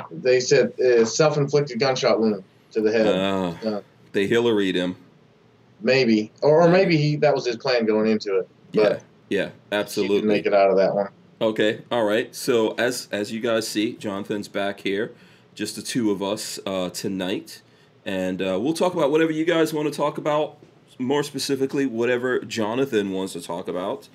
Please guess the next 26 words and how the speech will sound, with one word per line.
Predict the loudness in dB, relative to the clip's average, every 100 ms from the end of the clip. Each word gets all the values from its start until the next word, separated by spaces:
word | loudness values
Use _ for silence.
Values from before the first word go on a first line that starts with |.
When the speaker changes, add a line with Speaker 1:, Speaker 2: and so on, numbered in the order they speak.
| -20 -20 -12
Speaker 2:
Since | -2 -2 0
I | 2
was | 4 4
looking | 0 4
it | 4
up, | 4 2
man, | 0 0
I |
think | -2 -2
the | 0
last | 0 0 -2
time | -2 0
you | 2
were | 0
here | 0 2 2
was, | 0
like, | -4 -4 -6
episode, | -6 -12 -6 -2 0 -2
hold | -2 -4
on, | -4 -6 -10 _ _ _ _ _
what | -4
was | -2 -2
it, | -4
five | -2 0 2
oh | 2 0
four? | 0 2 4 2 -2